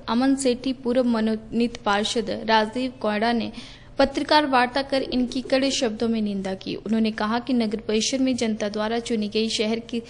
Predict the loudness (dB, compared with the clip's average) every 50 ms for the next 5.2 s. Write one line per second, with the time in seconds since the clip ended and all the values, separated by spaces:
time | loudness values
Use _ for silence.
0 | -12 -20 -18 -16 -4 -2 0 0 0 0 0 0 2 2 0 0 0 -2 0 0
1 | 0 0 0 2 4 4 4 4 4 0 -2 -2 0 2 2 2 2 2 2 0
2 | 0 -2 -2 -2 -2 -2 0 0 0 0 0 -4 -8 -6 -4 -2 -2 -2 -2 -2
3 | -4 -6 -6 -4 -2 -2 -2 -2 -2 -4 -4 -4 -4 -4 -2 -2 -4 -4 -4 -2
4 | -2 -2 -2 -2 -2 -4 -4 -4 -2 -2 -2 0 -2 -4 -2 0 0 0 0 0
5 | -2 -4 -4